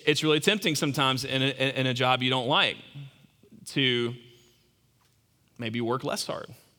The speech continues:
maybe slow it down a little bit. But again, our work ethic is unto Christ. And here's the next insight this morning. This is one of our final ones this morning. Our, our, our attitude, our attitude of heart above actions reveal our heart in labor.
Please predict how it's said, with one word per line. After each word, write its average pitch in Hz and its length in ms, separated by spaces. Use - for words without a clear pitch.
maybe 120 160
slow 139 280
it 131 60
down 165 200
a 190 60
little - 180
bit. 50 140
But 135 120
again, 147 280
our 123 120
work 139 300
ethic 139 360
is 117 140
unto 123 260
Christ. 139 680
And 135 100
here's 156 220
the 156 100
next 139 380
insight 113 420
this 104 180
morning. 107 240
This 117 140
is 117 100
one 117 140
of 110 80
our 110 80
final 113 320
ones 113 200
this 110 140
morning. 110 220
Our, 127 260
our, 139 180
our 127 140
attitude, 143 680
our 123 100
attitude 151 520
of 135 100
heart 147 320
above 139 360
actions 127 640
reveal 123 720
our 117 180
heart 117 440
in 110 280
labor. 104 380